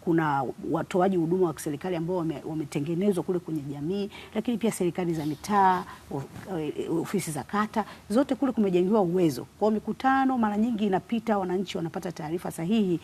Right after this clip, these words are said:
namna ya kujua kuhusiana na ukatili. Kwa hiyo watu wanaripoti. Ingawa kwenye taarifa hizo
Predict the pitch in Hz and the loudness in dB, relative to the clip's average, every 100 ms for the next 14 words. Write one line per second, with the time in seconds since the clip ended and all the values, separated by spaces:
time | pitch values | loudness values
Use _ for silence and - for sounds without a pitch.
0 | - - - 175 190 202 180 170 - 160 | -8 -18 -4 2 4 6 4 2 -2 -2
1 | 165 202 185 175 151 - 175 156 131 127 | 4 6 6 4 -6 -2 -2 -2 -4 -8
2 | - 147 127 202 180 226 - 190 135 113 | -4 -6 2 4 8 6 6 -2 -2 -6
3 | - 101 - - - - 214 196 226 269 | -6 -8 -6 -14 -18 -2 0 6 8 10
4 | 220 196 190 190 170 220 208 269 175 160 | 8 4 2 4 4 6 10 10 10 6